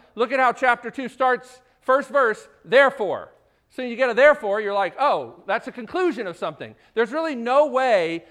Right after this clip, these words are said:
to break up the letter to the Hebrews into chapter segments without cutting off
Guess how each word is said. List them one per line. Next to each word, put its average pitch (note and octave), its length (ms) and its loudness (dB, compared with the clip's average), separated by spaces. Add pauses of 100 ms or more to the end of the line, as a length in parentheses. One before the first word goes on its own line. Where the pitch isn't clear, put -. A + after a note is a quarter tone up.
(140)
to G#3 100 -4
break G#3+ 520 -2
up B3 220 0
the G#3 80 -6
letter A3 260 -2
to A3+ 140 -8
the G3 80 -6
Hebrews F#3+ 720 -8 (220)
into G#3+ 240 -6
chapter A3+ 460 -2
segments G#3+ 720 -6
without G3 480 -4
cutting A#3 400 -2
off G3 380 -2